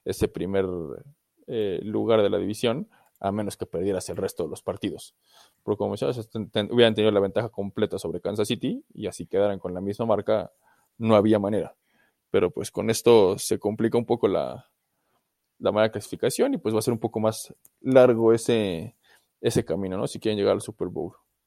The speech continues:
Se la tendrán que aventar de visitantes.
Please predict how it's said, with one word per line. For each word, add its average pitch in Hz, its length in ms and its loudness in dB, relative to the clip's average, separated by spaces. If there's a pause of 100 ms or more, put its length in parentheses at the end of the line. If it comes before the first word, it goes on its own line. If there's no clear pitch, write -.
(400)
Se - 140 -12
la 90 140 -2
tendrán 101 280 -4
que - 80 -2
aventar 98 320 2
de 95 60 -2
visitantes. - 720 -8